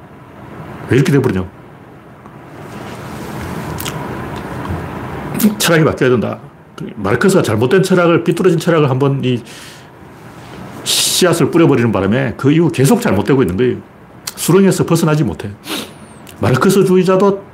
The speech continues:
꼴통인데다가 그걸 비판하는 애들도 허무주의야, 꼴통이야. 양쪽 다 쓰레기야. 그래서 올바른, 어, 철학이 필요하다.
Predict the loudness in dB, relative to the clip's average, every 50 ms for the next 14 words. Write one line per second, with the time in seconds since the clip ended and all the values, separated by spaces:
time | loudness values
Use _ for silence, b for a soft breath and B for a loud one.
0 | -20 -10 -4 -2 0 2 2 4 4 4 4 2 2 2 0 -2 -4 B B B
1 | B B B 0 0 2 2 2 2 2 2 2 2 2 4 2 2 2 2 2
2 | 4 4 2 2 2 2 2 2 2 0 0 2 2 2 2 2 2 2 2 0
3 | -2 -4 -6 -4 -2 -2 -2 -2 -4 -6 -10 -14 -20 -20 -20 -20 B B B B
4 | B B B B B B B B B B -16 -16 -14 -12 -6 -2 0 2 2 2
5 | 2 2 2 0 0 0 2 0 2 2 2 0 -2 -4 -12 -20 -20 -12 B B
6 | B B B B B B -20 -20 -20 -20 -20 -20 -20 -20 -18 -18 -18 -18 -18 -18
7 | -18 -18 -18 -18 -16 -14 -10 -6 0 2 2 4 4 4 4 4 4 2 2 0
8 | -2 -4 -6 -10 -12 -10 -10 -10 -10 -10 -10 -4 -2 -2 -2 -2 -4 -4 -4 -4
9 | -4 -6 -6 -8